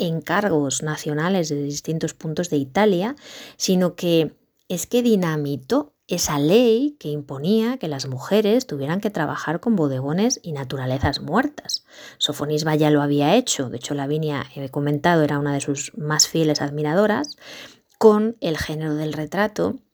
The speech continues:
y también se atreve con la pintura religiosa, pero la mitología,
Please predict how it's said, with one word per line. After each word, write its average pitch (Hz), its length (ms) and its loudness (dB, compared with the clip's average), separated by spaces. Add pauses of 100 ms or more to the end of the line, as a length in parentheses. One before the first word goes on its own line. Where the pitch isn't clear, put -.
(140)
y 160 100 -10
también 156 300 0
se 170 120 0
atreve 185 280 0
con 143 120 -4
la 139 100 -6
pintura 151 320 -2
religiosa, 170 560 0 (260)
pero 156 220 0
la 147 120 2
mitología, 151 920 2